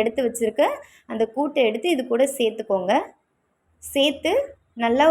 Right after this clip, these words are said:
ஒரு கரண்டி வச்சு கிளறி கொடுத்துக்கோங்க. பார்க்க உங்களுக்கு தண்ணியான கன்சிஸ்டன்சில லைட்டா இப்ப இப்படி இருந்தாலும் ஆற ஆற உங்களுக்கு கெட்டி பதத்துக்கு வந்துரும் கூட்டு கன்சிஸ்டன்சில.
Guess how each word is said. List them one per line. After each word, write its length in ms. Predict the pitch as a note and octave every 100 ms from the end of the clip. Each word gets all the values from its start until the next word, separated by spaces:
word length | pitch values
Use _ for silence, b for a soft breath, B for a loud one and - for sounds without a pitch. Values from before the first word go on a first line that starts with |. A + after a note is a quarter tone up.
| C#4+
ஒரு 120 | A3+ A3
கரண்டி 320 | G#3+ C4 C#4 G#3+
வச்சு 200 | - E4+ -
கிளறி 300 | A3 A3+ B3+ A#3
கொடுத்துக்கோங்க. 440 | G#3 G3+ G#3 G3 C4+ -
பார்க்க 300 | A#3+ D#4 F#4
உங்களுக்கு 280 | C#4+ B3+ B3+ A3
தண்ணியான 400 | G3+ A3 B3 D4 D4
கன்சிஸ்டன்சில 720 | A3+ - - A3+ A3 B3+ B3+
லைட்டா 260 | G3+ G3+ B3+ C4
இப்ப 100 | C4 G#3
இப்படி 160 | F#3 G#3
இருந்தாலும் 460 | C4 B3+ G#3 F#4+ - B B - A3+
ஆற 120 | D#4 F4+ C#4
ஆற 100 | D4+ F4
உங்களுக்கு 300 | B3+ A3+ - B3+
கெட்டி 200 | A3+ C#4 A#3+
பதத்துக்கு 360 | G3 F#3+ G3+ G#4 F4+
வந்துரும் 420 | G#3+ G#3 G#3+ F#3+ A3
கூட்டு 180 | G#3+ F#3+
கன்சிஸ்டன்சில. 680 | F#3 F#3+ F#3 - F3 F3+ F#3